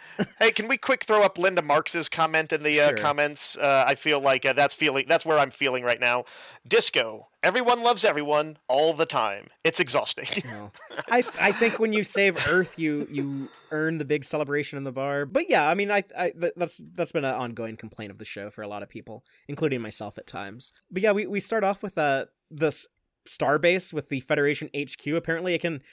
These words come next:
Speaker 1: not only fly around at warp, but it can also, uh, split apart and be a bunch of, uh, of, of little ships. Was that cool or weird?
Speaker 2: Uh, you know, uh, uh,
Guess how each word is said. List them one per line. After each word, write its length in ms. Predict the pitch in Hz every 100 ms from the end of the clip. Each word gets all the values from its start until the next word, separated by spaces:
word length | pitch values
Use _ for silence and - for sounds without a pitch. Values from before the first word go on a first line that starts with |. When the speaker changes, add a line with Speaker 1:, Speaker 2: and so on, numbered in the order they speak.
| -
Speaker 1:
not 80 | 160
only 140 | 175
fly 300 | 156 - 156
around 320 | 156 151 160 151
at 120 | 131
warp, 300 | 120 147 156
but 80 | 151
it 40 |
can 120 | 156
also, 460 | 139 139 - 143 135
uh, 240 | - 123
split 340 | 120 - 143 160
apart 400 | 165 180 185 120
and 180 | 131 127
be 140 | 127
a 60 | 131
bunch 280 | 135 139 143
of, 140 | 123
uh, 180 | 127 127
of, 220 | - 135 123
of 160 | 143 127
little 200 | 185 165
ships. 540 | - 117 - - - -
Was 120 | 143
that 160 | 160 -
cool 420 | - 160 190 214
or 160 | 147 143
weird? 480 | 135 151 113 104 - _
Speaker 2:
Uh, 40 | - -
you 180 | - 247
know, 280 | 277 277 254
uh, 140 | 214 220
uh, 200 | 214 214